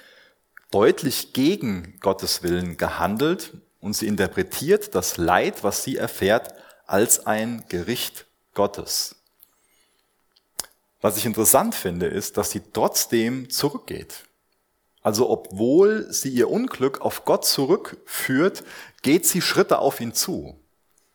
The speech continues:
Und ich hoffe, dass uns das Mut macht, weil wir können uns ja auch so fühlen, dass wir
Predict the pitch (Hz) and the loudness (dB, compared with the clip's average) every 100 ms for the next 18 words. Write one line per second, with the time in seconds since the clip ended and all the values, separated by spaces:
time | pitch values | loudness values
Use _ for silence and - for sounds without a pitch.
0 | _ _ _ _ _ - - _ _ - | _ _ _ _ _ -14 -14 _ _ -4
1 | 110 120 - - 165 208 151 135 127 117 | -2 0 -4 -2 0 2 2 0 -4 -6
2 | 123 165 240 - 80 - 98 117 - 175 | -2 -4 -4 -4 -4 -2 0 0 2 0
3 | 147 135 - - 196 - - - 110 - | 0 -2 2 4 2 0 -6 -4 -4 -4
4 | - 120 90 73 71 - _ _ _ _ | -4 -2 -4 -6 -14 -20 _ _ _ _
5 | _ _ _ - _ _ _ _ _ _ | _ _ _ -20 _ _ _ _ _ _
6 | - 95 - - 101 104 104 | -2 0 0 0 2 4 4